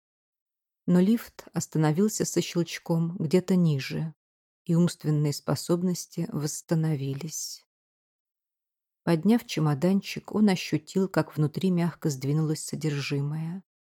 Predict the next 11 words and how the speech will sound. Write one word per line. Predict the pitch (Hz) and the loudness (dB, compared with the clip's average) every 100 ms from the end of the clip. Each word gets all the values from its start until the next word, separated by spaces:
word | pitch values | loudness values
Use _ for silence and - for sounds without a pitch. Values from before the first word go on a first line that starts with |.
| _ - | _ -4
отчего | 180 - - 156 | -4 -4 -2 2
мысли | 160 180 208 - 175 170 | 4 4 2 -2 -4 -4
тут | - 196 | -2 -2
же | - 165 | 0 0
метнулись | 147 - 165 170 165 | 0 0 2 2 -2
к | - | -4
истории | 151 - 165 165 | -6 -4 -2 0
с | 160 | -2
пижамой | - 143 131 147 151 | -4 -4 -2 0 0
Прокофьева. | - 151 - 147 139 - - 143 165 165 170 _ _ _ _ _ _ _ _ _ _ _ | -2 -4 -2 -4 -6 -6 -6 -4 -4 -8 -10 _ _ _ _ _ _ _ _ _ _ _
Нет, | 165 156 143 _ - | 0 0 0 _ -20